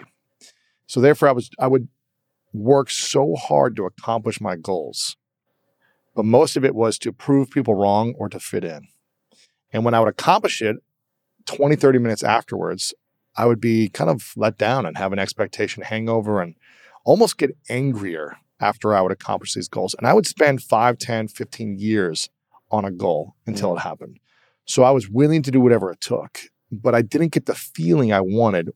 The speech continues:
Speaker 1: once I
Speaker 2: Do you have
Speaker 1: accomplished
Speaker 2: an
Speaker 1: it.
Speaker 2: example of, like, when you really chased after
Speaker 1: Yeah,
Speaker 2: it
Speaker 1: I mean,
Speaker 2: happened?
Speaker 1: my first, I was a two-sport All-American, and my first All-American, I guess, award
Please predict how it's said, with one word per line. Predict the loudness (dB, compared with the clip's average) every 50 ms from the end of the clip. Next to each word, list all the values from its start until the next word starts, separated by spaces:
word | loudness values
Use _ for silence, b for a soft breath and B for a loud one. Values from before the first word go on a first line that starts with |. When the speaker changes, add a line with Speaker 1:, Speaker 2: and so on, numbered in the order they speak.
| _
Speaker 1:
once | -6 -4 -4 -4 -2 -2
I | -4 -4
Speaker 2:
Do | -4 -4 0
you | 2 2
have | 2 2
Speaker 1:
accomplished | 2
Speaker 2:
an | 0 -2
Speaker 1:
it. |
Speaker 2:
example | -2 -2 0 0 0 -2 -2 -2 -2 -2
of, | -2 -2 -4 -4
like, | -2 -2 -2 -2 0
when | 0 0 0
you | 0 -2 -2 0
really | 0 2 4 4 4 4 4 4 2
chased | 2 4 4 4 4 2 2 2
after | 2 2 2 2 2 4 4
Speaker 1:
Yeah, | 6 6 4
Speaker 2:
it | 4
Speaker 1:
I | 4
mean, | 4 4
Speaker 2:
happened? | 2 2 0 -2 0
Speaker 1:
my | 0 2 2 2
first, | 2 2 2 2 0 -2 -6 _ _ _ _ -20 -20 -20 _ _ _ _
I | 0 0
was | 2 0
a | 0 -4
two-sport | -4 -2 -2 0 2 4 6 6
All-American, | 6 4 4 0 -2 -4 -4 -6 -8 -10 -12 -14 -12 _
and | -6 -4 -4 -2 -2 -2
my | -2 -2
first | -4 -6 -2 0 2 2 2 0 -4 -8 -12 _ _ _ _ 2
All-American, | 2 2 2 2 0 -2 -2 -2 -2 -2 -4 -6 -6 -6 -10 -12 -16 _ _ _ _ _ _ _ _ _ _ _ _ _ _ -12
I | -10 -8
guess, | -8 -6 -6 -6
award | -4 -4 -2 0 2 2 4 2 2 0 -4 -8